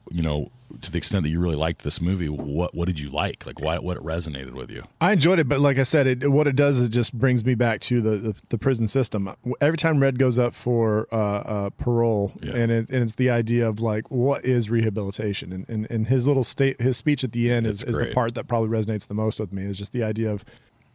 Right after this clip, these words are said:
Speaker 2: young men that make mistakes when they are still in their late teens or, or early twenties, and, and they get into some messed up shit and they do something messed up. And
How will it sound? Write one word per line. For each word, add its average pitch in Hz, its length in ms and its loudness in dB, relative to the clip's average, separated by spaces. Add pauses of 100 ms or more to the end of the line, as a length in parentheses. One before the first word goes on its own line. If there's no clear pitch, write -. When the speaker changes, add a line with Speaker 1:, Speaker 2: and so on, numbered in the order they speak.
Speaker 2:
young 175 260 2
men 160 140 4
that 135 100 2
make 135 180 2
mistakes 123 640 0
when 123 260 2
they 120 140 4
are 113 340 0
still 117 540 0 (180)
in 123 120 -2
their 117 200 0
late 113 280 -2
teens 110 440 -2
or, 104 140 -6
or 104 300 -8
early 113 200 -2
twenties, 104 540 -4
and, 107 260 -4
and 104 440 -6
they 107 160 -4
get 104 100 -8
into 107 160 -4
some 98 180 -6
messed 110 240 -4
up 110 120 -4
shit 110 320 -6
and 104 80 -6
they 101 40 -4
do 113 140 0
something 104 300 -6
messed 104 240 -8
up. 101 160 -8
And 98 120 -8